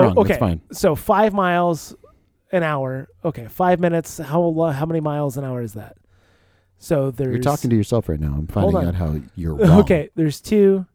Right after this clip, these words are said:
Speaker 2: That's twelve miles an hour. That's, like,
Speaker 1: Still four more miles than a fucking cow can run.
Speaker 2: Okay,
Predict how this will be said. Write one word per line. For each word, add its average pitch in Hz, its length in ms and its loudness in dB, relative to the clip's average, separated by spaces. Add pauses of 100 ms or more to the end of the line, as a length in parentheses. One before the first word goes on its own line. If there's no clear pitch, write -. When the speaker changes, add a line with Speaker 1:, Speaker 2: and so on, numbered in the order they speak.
(480)
Speaker 2:
That's 160 160 -8
twelve 214 240 6
miles 185 280 2
an 165 80 -2
hour. 87 300 -14 (500)
That's, 165 320 -6 (300)
like, 156 240 -4 (640)
Speaker 1:
Still - 200 -2
four 135 200 4
more 127 180 4
miles 120 300 2
than 110 100 -2
a 90 40 -4
fucking 107 260 -6
cow 120 200 2
can 90 140 -4
run. 78 200 0 (1000)
Speaker 2:
Okay, 202 360 2